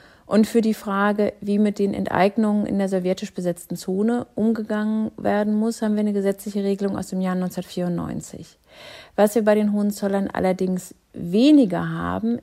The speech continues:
ist eine gesellschaftliche Konsentierung, äh, wie wir diese historischen Vorgänge bewerten, und zwar sowohl die Revolution von neunzehnhundertachtzehn als auch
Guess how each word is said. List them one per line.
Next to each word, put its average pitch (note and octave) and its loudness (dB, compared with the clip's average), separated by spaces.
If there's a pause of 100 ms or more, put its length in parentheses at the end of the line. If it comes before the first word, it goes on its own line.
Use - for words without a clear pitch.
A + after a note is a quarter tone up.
ist - -4
eine G3 -2
gesellschaftliche G#3 0
Konsentierung, A3+ 0 (100)
äh, F#3+ 0
wie A3 4
wir A#3+ 4
diese G#3+ 2
historischen G#3+ 2
Vorgänge G3 -2
bewerten, G#3 4
und E3+ -4
zwar E3+ -4
sowohl F3+ 4
die A#3 0
Revolution F#3+ -2
von F#3 -6
neunzehnhundertachtzehn F3+ -2 (480)
als A3+ 6
auch G#3+ 2